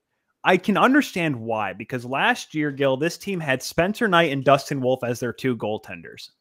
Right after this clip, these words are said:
I think that's a pretty darn good tandem, if you ask me. Now, yeah, Spencer Knight hasn't had the greatest start to this season in the National Hockey League, hence why he's in Springfield, but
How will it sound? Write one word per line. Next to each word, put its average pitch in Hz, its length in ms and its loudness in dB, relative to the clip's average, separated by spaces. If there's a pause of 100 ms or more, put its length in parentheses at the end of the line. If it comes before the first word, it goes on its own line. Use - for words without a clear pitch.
(160)
I 277 160 4
think 240 280 4
that's 151 180 4
a 98 160 -4
pretty 139 300 2
darn 120 300 2
good 113 220 -4
tandem, 101 380 -10
if 92 140 -16
you 95 100 -12
ask 101 380 -8
me. 92 180 -16
Now, 123 240 0
yeah, 165 240 6
Spencer 147 400 -2
Knight 120 160 -4
hasn't 120 300 -6
had 113 120 -12
the - 60 -10
greatest 113 580 -8
start 135 280 0
to 117 80 -6
this 139 180 -2
season 170 280 2
in - 20 -4
the 160 80 0
National 165 340 0
Hockey 151 320 0
League, 180 160 0
hence 117 220 -10
why 113 80 -6
he's 107 80 -8
in 110 80 -20
Springfield, 147 420 -8
but 113 140 -8